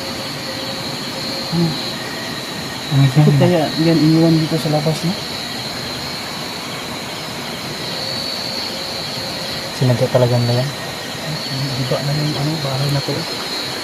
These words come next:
Speaker 1: Ano ba
Speaker 2: Wala
Speaker 1: yun,
Speaker 2: na
Speaker 1: ano?
Speaker 2: to, eh.
Speaker 1: Ano sa tingin mo?
Speaker 2: Di,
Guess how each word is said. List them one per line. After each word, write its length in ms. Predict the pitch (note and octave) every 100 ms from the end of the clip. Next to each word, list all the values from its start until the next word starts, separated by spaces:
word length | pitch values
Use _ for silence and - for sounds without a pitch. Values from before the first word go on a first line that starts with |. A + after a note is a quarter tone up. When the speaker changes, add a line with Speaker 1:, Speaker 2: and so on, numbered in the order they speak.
| - - - - B2
Speaker 1:
Ano 100 | A#2+
ba 80 | B2+
Speaker 2:
Wala 160 | B2+ C3+
Speaker 1:
yun, 80 |
Speaker 2:
na 80 | C#3
Speaker 1:
ano? 80 | B2
Speaker 2:
to, 20 | C3+
eh. 80 | D3+ - - - - - - - - - - - - - - D3
Speaker 1:
Ano 60 | D#3+
sa 120 | E3
tingin 320 | D3 D3 D3
mo? 60 | B2+ - - - - -
Speaker 2:
Di, 80 | -